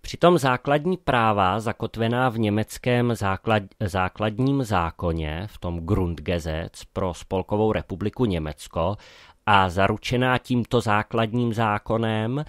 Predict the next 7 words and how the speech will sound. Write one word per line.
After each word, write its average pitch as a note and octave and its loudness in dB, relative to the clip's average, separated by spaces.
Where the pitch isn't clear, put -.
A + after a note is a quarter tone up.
se, B2 2
eh, G2+ 2
nazývají A#2+ 0
základní B2+ 2
práva A#2 0
právě A#2+ 2
proto, - 0